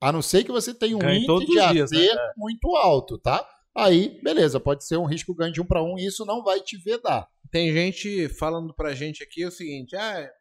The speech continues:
Speaker 3: e se for em day trade de ações, vale também?" Vale. A sociedade dos traders
Speaker 2: Tem
Speaker 3: tem
Speaker 2: de ações.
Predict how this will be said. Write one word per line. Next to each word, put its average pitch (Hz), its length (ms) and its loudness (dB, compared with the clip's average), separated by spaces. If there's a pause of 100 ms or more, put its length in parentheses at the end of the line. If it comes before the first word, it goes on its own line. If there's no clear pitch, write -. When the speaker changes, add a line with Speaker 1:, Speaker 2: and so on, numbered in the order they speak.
(120)
Speaker 3:
e 165 120 -8
se 202 280 -14
for 190 260 -8
em 170 160 -8
day 160 120 -6
trade 165 260 -10
de 170 100 -8
ações, 139 480 -10
vale 135 340 -10
também?" 160 380 -14 (400)
Vale. 160 460 -8 (120)
A 110 140 -16
sociedade 139 600 -10
dos 143 180 -10
traders 156 320 -6
Speaker 2:
Tem 123 160 -2
Speaker 3:
tem 165 120 0
Speaker 2:
de 165 60 0
ações. 156 560 -6